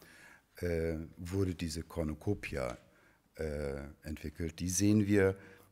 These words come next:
auf der Zeichnung nur andeutungsweise. Sie ist da, also ein, ein Füllhorn. Das heißt, dieses ist eigentlich eine Figur des Herbstes, die Abundantia. Und darunter sehen wir weitere Zeichnungen, viel spätere Zeichnungen und interessanterweise auch wieder eine Fortuna,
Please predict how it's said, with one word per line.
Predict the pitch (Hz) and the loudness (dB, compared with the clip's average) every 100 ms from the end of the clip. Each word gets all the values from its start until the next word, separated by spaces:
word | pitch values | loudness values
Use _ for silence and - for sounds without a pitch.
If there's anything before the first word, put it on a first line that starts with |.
| _ | _
auf | 92 | -4
der | - 92 | 0 0
Zeichnung | - 101 95 104 92 101 | 4 4 6 2 0 0
nur | 85 65 | 0 2
andeutungsweise. | 113 127 101 98 85 - 82 82 95 | 4 6 6 4 -2 -2 0 0 0
Sie | 87 90 | -4 -4
ist | 92 - | -4 2
da, | 95 90 78 | 4 4 2
also | 76 80 | -2 -4
ein, | 69 76 - | -4 -6 -8
ein | 76 | -10
Füllhorn. | - - 123 101 101 110 156 - - - - | 0 4 4 4 2 2 0 -6 -18 -20 -10
Das | - - | -2 4
heißt, | 113 110 | 6 4
dieses | 107 98 - | 0 -4 -4
ist | 104 | -4
eigentlich | - 101 104 101 | -2 0 0 -2
eine | 95 | -4
Figur | - 92 92 87 | -4 -2 0 2
des | 80 - | 0 0
Herbstes, | 92 92 - - 151 156 | 2 2 0 -2 -2 -2
die | - 90 | -4 -4
Abundantia. | 90 95 92 98 - 113 143 - - - - - - - _ | -2 0 0 -2 -2 -4 -4 -10 -20 -20 -20 -20 -20 -20 _
Und | 101 | 4
darunter | 104 92 98 131 156 143 | 6 6 6 6 8 6
sehen | 110 120 123 | 6 4 6
wir | 117 90 | 4 8
weitere | 98 120 135 123 127 | 8 8 6 0 0
Zeichnungen, | - 117 110 113 127 120 120 | 4 6 6 6 2 2 0
viel | - 110 | 0 0
spätere | 98 - 113 131 117 | 2 2 2 2 0
Zeichnungen | - 110 104 120 113 - - - - | 0 0 0 0 -2 -2 -14 -20 -16
und | - 98 | 0 0
interessanterweise | 95 98 - 104 104 98 95 98 98 101 104 - | 2 2 4 4 4 4 6 6 4 0 -4 -2
auch | 90 - | -2 0
wieder | 107 110 98 | 2 4 2
eine | 90 95 | 2 -2
Fortuna, | - 92 - 131 80 52 | -2 -4 0 0 2 -2